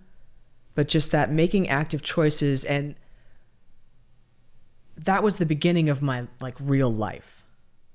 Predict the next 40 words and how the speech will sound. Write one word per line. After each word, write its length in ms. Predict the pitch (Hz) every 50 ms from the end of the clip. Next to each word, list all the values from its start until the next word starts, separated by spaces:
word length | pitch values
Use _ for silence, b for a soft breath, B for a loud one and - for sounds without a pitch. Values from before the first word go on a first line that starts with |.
| - _ - -
of 140 | - 131 135
when 140 | 139 135 127
shit 260 | - - - 156 143
started 240 | - - 135 131 123
to 60 | 127
get 200 | 113 110 - -
good. 380 | - 113 101 104 101 82 - - - _ - - - - - _ - - - _ _ _ _ _ - - - - - - - - - _ _ _ _ - - _ _ _ _ _ - - -
Um, 180 | - 120 110 73
I 100 | 101 147
did 140 | 143 143 127
not 220 | 131 135 127 - -
make 240 | 123 127 123 - -
the 180 | - 135 139 135
best 280 | 131 127 135 139 -
decisions 460 | - 143 127 - 143 131 139 139 135 147
all 140 | 135 131
the 60 | 135 139
time 260 | - - 143 139 143
because 260 | 147 131 - 135 127
of, 400 | - - 127 123 123 123 120 113
uh, 520 | 120 117 - - 117 117 117 110 104 - - - - -
the 720 | - - - 156 165 175 170 165 - - - 190 220 233 -
ego 320 | 262 277 247 269 247 233
in 100 | 214 202
your 120 | 196 180 170
twenties 400 | - - 196 175 165 156 151 -
might 200 | 151 147 147 -
be 100 | 135 139
problematic. 760 | - - 123 123 - 120 117 104 98 98 - 85 - - - -
I 140 | - 151 160
don't 140 | 160 151 147
know 180 | 147 139 131 135
if 120 | 127 -
there's 180 | - 139 135 131
a 60 | 127
way 160 | 127 131 131
that 80 | 131 131
you 120 | 139 143
can 140 | - - 123
surgically 560 | - - 143 135 131 139 - - 123 120 101